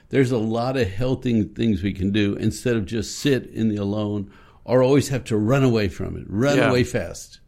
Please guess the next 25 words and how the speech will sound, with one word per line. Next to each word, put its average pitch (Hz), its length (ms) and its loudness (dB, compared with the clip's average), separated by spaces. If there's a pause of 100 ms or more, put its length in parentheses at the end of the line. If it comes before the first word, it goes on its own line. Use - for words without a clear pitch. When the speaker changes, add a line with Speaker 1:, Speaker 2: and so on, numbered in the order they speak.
(100)
Speaker 2:
Like 160 120 0
I 185 80 6
love, 165 260 4
I, 135 200 0
I, - 480 -6 (460)
I 156 60 0
love 151 180 2
to 113 60 0
read. 143 420 0 (220)
So - 180 -6
if 110 100 -4
I've 123 160 0
got 117 160 2
Speaker 1:
Oh. 107 60 6
Speaker 2:
something 110 300 6
that 117 100 4
I 113 40 4
really 120 280 0
wanna 110 220 0
read 113 340 -4
that's 104 240 -6
interesting 113 480 -8
to - 100 -8
me, 120 400 -4 (360)
um, 107 480 -2